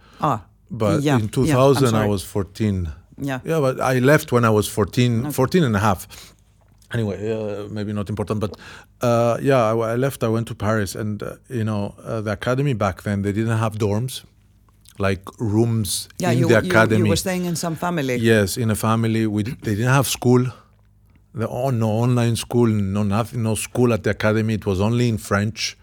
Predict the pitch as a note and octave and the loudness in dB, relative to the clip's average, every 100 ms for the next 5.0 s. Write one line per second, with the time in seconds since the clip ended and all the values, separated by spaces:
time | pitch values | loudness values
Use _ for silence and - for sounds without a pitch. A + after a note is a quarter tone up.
0 | _ G#2+ - - G2 A2 A2+ A2 G#2+ - | _ -2 -2 -4 -2 0 2 2 0 0
1 | A2 G#2+ G2 - - - - - - - | 0 -2 -4 -14 -18 -20 -20 -20 -20 -20
2 | - G#2 G2+ G2+ F#2 - - - - - | -6 0 2 0 -4 -14 -20 -20 -20 -12
3 | - A#2+ A#2 A#2+ B2 C3 G3 D3 G#2+ A2+ | 0 4 4 4 2 4 6 6 4 2
4 | G#2 G#2 G#2+ A#2+ - A#2+ A#2+ A#2 A2+ | -2 -2 0 0 0 2 4 4 2